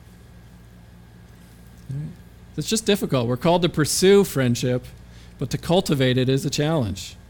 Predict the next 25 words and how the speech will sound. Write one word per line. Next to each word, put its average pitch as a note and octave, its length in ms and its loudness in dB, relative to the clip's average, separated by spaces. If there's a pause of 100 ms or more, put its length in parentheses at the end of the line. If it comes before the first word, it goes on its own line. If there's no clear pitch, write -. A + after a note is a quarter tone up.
(800)
Because C#3+ 240 2
again, D#3 300 4
as C3+ 80 0
Lewis D3+ 340 6
says, D3 260 4
friendship D3+ 460 2
is C3 200 0
the C3 140 -2
least D3+ 400 2
instinctive. C#3 640 0
You C3+ 120 2
can E3 160 0
actually, D#3+ 480 0
you D#3 140 2
can G3 380 2
live B2+ 520 4 (800)
not C#3+ 260 0
well, C#3 340 4
but C3 120 2
you D3+ 100 2
can D#3 220 0
live D3 180 2
without A#2+ 240 -2
friends. A2 520 -6 (1400)
Right? C#3+ 180 -8